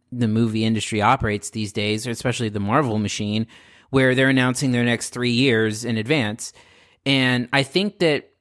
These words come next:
it's, it's the one case where I think they screw themselves a little bit with that model, because I think you're right. Now, I, I think that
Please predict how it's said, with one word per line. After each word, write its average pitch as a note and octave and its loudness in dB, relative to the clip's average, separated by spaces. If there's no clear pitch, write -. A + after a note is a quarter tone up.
it's, D3 -2
it's D3 -2
the D3 2
one D#3 0
case E3+ -2
where C#3 2
I B2+ 4
think D3 -6
they B2 0
screw D3 0
themselves A#2 2
a A2 0
little A2 2
bit G#2+ 0
with A2 -6
that A2+ 2
model, G#2+ -2
because C3 -2
I C#3+ -2
think D#3 -6
you're C#3 0
right. B2+ 2
Now, C3+ 0
I, C#3 0
I C#3+ 2
think A3+ -4
that D#3 0